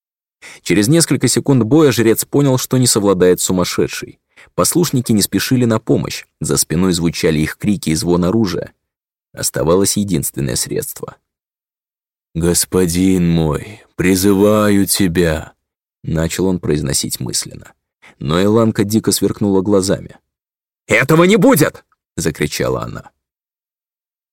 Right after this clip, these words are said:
Захлебнувшись словами призыва, слуга демона упал.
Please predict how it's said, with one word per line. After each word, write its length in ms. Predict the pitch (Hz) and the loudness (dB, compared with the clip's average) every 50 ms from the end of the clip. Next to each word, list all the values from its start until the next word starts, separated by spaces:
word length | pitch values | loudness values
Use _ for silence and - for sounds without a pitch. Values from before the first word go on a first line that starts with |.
| _ _ _ _ _ _ _ _ _ _ _ _ _ _ _ - - - | _ _ _ _ _ _ _ _ _ _ _ _ _ _ _ -20 -16 -10
Захлебнувшись 720 | - 73 80 90 - - 127 131 147 156 139 - 139 117 - | -4 -2 -2 0 0 2 2 2 4 2 2 2 0 -2 0
словами 420 | - 101 104 104 107 101 98 87 | 2 2 2 2 2 2 0 0
призыва, 520 | - - 85 87 85 101 123 135 131 139 | -2 -2 -2 -2 0 0 0 0 2 0
слуга 420 | 127 - - 60 71 78 - 92 92 | 0 0 -2 -4 -2 0 0 0 0
демона 420 | 90 - 62 58 62 57 57 55 | 0 -2 -4 -4 -6 -8 -8 -8
упал. 460 | 52 - - - - - - - - | -10 -12 -12 -10 -10 -10 -10 -12 -20